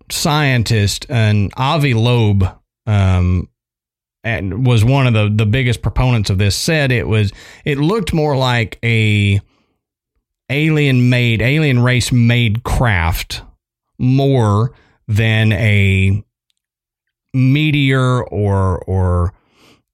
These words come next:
comet or anything like that. And they said it was because it wasn't slowing down after it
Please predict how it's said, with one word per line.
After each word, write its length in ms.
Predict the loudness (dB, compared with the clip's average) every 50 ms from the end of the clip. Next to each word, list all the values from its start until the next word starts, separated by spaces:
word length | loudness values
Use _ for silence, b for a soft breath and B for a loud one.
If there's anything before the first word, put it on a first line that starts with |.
| _ _
comet 560 | -4 -2 0 0 2 2 0 0 0 -2 -2 -2
or 120 | 0 0
anything 320 | 2 2 2 2 0 0
like 220 | 0 0 -2 -2 -2
that. 400 | -2 -2 0 0 -2 -2 -4 -4
And 460 | -2 -2 0 0 2 0 0 0 -2 -6 _ _ _ _ _ _
they 140 | -4 -2 -2
said 240 | 0 0 -2 -2 0
it 80 | 0
was 180 | 0 0 0 0
because 640 | 0 0 -2 -4 -4 -4 -2 -2 0 0 -2 -2 -2
it 380 | -2 -2 -2 -2 -2 -4 -6 _ _ _ _ _ _ _ _ _ _ _ _ _ _ _ _ _ _ _ -4
wasn't 520 | -2 0 0 0 0 0 -2 -2 -4 -6
slowing 680 | -6 -4 -2 -2 -2 0 0 0 2 2 2 2 2 2
down 680 | 0 0 0 0 0 0 0 0 2 0 0 -2 -4 -10 -12 _ _ _ -4
after 800 | -2 -2 0 0 -2 0 0 0 2 2 2 2 2 0 -2 -4 _ _ _ _ _ _ _ _ _ _ -4
it 300 | -2 -2 -2 -2 -6